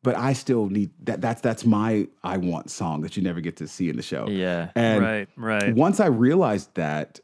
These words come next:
Speaker 1: I knew I had it. And the attitude I knew, I was like, "If I can surprise the audience," if, so I asked for little places where I could improv, where I could surprise them. So they knew, they knew they were watching something scripted,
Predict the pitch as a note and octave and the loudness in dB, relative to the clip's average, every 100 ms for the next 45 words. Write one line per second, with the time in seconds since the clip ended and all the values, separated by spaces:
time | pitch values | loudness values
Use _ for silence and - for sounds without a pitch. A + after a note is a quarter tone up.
0 | - A#2 A2 A2+ A#2 G#2+ E2 G#2 G2+ E2 | -2 4 8 8 6 4 0 0 0 0
1 | A2+ A2+ A2+ C3 F3 G#3 D#3+ B2+ G#2+ G#2 | 4 4 4 2 0 2 4 4 6 4
2 | G2+ F#2+ G2+ F#2+ - - _ _ _ - | 4 2 0 -4 -8 -20 _ _ _ 0
3 | B2 C#3+ F3 G3+ G#3+ D3 - A2 G#2+ G2 | 2 4 2 2 2 0 0 0 0 0
4 | F#2+ E2+ D#2 D#2 F2+ - G2+ A#2 G#2 B2 | 0 0 -2 -4 -8 -10 -4 0 2 2
5 | B2 B2+ - A#2 G#2+ G#2+ G2 F#2 F#2+ F#2 | 0 0 2 2 2 0 -2 0 -2 0
6 | F#2+ F#2 - D#2+ D#2+ - E2+ G2 - F#2 | -2 -2 -2 -2 -2 -4 -4 -4 -8 -4
7 | F#2+ F2+ F#2 - G2+ G#2 C3+ C3 A#2+ F3+ | -4 -2 -4 -2 0 4 4 6 6 6
8 | G3 E3 D3+ C#3+ A#2+ A#2+ G#2+ D3 C#3 C#3 | 6 4 2 0 0 0 2 0 2 0